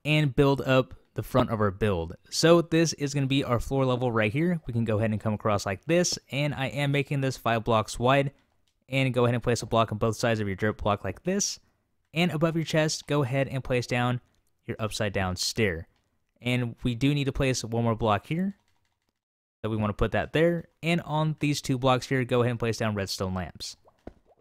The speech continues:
And right below it, place down two stone buttons. And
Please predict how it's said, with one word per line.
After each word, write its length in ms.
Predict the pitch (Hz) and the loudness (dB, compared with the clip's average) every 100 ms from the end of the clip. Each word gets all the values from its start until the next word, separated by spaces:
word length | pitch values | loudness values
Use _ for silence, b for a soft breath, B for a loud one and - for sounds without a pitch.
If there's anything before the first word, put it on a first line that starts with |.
| _ _ | _ _
And 80 | 104 | -2
right 160 | 120 127 | 0 2
below 260 | 151 143 | 4 4
it, 120 | 147 - _ _ _ | 4 -2 _ _ _
place 240 | - 127 - | 0 0 2
down 160 | 120 | 0
two 160 | 113 113 | 0 -2
stone 260 | - 104 101 | 0 -2 2
buttons. 480 | 147 156 180 185 - _ _ _ _ _ _ _ _ _ | 2 4 0 -2 -8 _ _ _ _ _ _ _ _ _
And 340 | 160 170 175 | 0 2 2